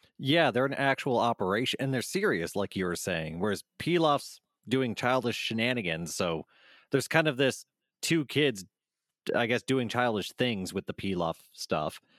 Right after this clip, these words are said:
With here, it's, no, like, we, we have a mission. We're just going to shoot this kid.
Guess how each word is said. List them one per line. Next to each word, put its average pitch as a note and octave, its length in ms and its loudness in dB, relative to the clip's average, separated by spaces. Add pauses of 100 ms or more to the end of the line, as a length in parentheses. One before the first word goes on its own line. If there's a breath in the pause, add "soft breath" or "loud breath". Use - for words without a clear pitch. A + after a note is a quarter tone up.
(340 soft breath)
With D3 160 4
here, G3 320 4
it's, A2+ 380 0
no, D#3+ 260 2
like, G#2 320 0
we, B2 280 0
we A#2 180 0
have D3+ 140 4
a A#2 40 2
mission. A#2 400 2
We're D3+ 120 4
just F3+ 180 -2
going F3+ 180 0
to C#3 120 0
shoot - 280 0
this - 200 0
kid. F#2 380 0